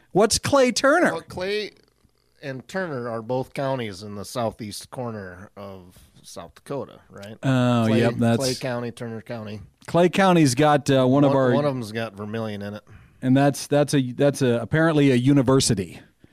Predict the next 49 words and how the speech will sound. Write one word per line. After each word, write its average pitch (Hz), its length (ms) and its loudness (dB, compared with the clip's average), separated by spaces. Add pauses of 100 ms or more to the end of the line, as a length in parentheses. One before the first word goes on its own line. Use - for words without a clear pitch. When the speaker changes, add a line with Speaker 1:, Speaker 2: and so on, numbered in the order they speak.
(220)
Speaker 1:
Has 120 200 2
a 113 80 2
univers-, 127 540 4
has 120 200 0
a, 107 100 0
has 120 200 2
a 101 220 -2 (260)
place 208 240 4
of 165 80 0
higher 175 280 4
learning 147 380 4
in 101 100 -2
it, 90 280 -10
Speaker 2:
Well, 135 140 -10
Speaker 1:
I 110 60 2
would 107 200 0
guess, 127 220 2
Speaker 2:
barely. 127 200 4
Speaker 1:
doesn't - 0 - (240)
it? - 1600 -4
<laughs> - 20 -8
Well, 311 160 4
Rob, 277 200 4
did 220 160 0
you 277 80 4
Speaker 2:
I - 20 2
mean, 277 80 4
Speaker 1:
not, 269 80 4
Speaker 2:
like, - 120 0
Speaker 1:
uh, 220 280 4
Speaker 2:
hi-, - 60 -6
higher 151 280 0
than 123 120 -4
high 135 180 -2
school, 98 360 -14
sorta. 156 460 -10
Speaker 1:
did 180 220 2
you 202 100 6
not 185 280 4
go 170 280 4
to 233 160 -2
Vermilion, 240 640 2
Rob? 285 300 0 (180)
Speaker 2:
<laughs> - 160 -20
No, 185 120 -16
Speaker 1:
No? 233 200 0
Speaker 2:
no, 381 60 0
no. - 260 -12
Speaker 1:
Really? 262 360 2